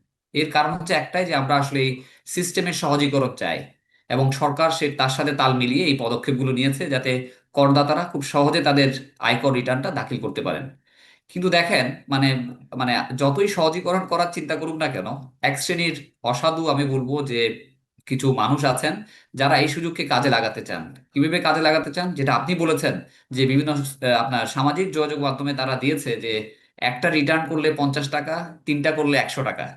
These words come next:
মানে তার ফিস। তো এখন তারা তো আসলে আয়কর আইন অনুযায়ী তো তারা, আহ, মানে আইনজীবী নয়, তারা একটা হয়তো ফটোকপির দোকান বা স্টেশনারি দোকান, ওখানে গিয়ে মানুষ আসলে তো সহজ সরল, সে চায় রিটার্নটা দিতে।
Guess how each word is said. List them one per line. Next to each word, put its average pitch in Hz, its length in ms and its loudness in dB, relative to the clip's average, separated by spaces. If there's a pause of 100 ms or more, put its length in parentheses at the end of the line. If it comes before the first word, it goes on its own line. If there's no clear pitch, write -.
(220)
মানে 113 200 -2
তার 139 200 2
ফিস। 147 300 -2 (560)
তো 160 60 0
এখন 170 260 2 (440)
তারা 190 180 4
তো 202 120 0
আসলে 196 460 2
আয়কর 143 380 -2
আইন 160 200 0
অনুযায়ী 165 500 -8
তো 180 320 -4
তারা, 160 400 -2
আহ, 139 140 -4 (120)
মানে 131 180 -4
আইনজীবী 160 460 0
নয়, 117 260 0 (380)
তারা 156 200 4
একটা 151 220 -4
হয়তো 156 260 -2
ফটোকপির 143 480 -2
দোকান 135 300 -2
বা 127 120 2
স্টেশনারি 151 500 0
দোকান, 101 280 -6 (300)
ওখানে 202 300 2
গিয়ে 104 220 0 (420)
মানুষ 170 320 0
আসলে 185 260 -2
তো 185 80 -4
সহজ 180 300 0
সরল, 135 300 -4
সে 170 220 -6
চায় 185 320 2
রিটার্নটা 151 400 2
দিতে। 120 320 -4